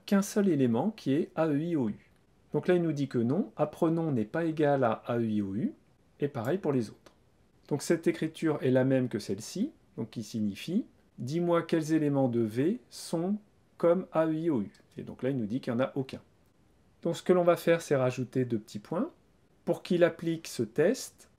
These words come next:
à chaque élément. Donc chaque élément, ça va être est-ce que le A appartient à A, E, I, O, U, ensuite le P jusqu'au S. Et ensuite, il passera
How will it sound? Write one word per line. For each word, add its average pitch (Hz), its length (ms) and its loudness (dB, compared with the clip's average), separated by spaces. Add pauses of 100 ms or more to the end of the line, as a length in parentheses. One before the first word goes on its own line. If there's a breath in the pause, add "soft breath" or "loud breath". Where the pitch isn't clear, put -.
(120)
à 131 120 -2
chaque - 420 -4
élément. 180 420 0
Donc 117 120 -10
chaque 160 260 -2
élément, 147 640 0
ça 135 240 2
va 127 100 4
être 117 260 0 (100)
est-ce - 220 0
que 147 120 -2
le 127 300 2
A 147 300 0 (360)
appartient - 580 -2
à 135 720 -4
A, 131 140 0
E, 117 80 0
I, 104 160 0
O, 95 120 -6
U, 180 240 -2 (180)
ensuite 123 400 -8
le 101 100 -4
P 170 440 0 (260)
jusqu'au 180 340 -2
S. - 420 -6 (260)
Et 175 80 0
ensuite, 170 400 -2
il - 100 -6
passera - 540 -4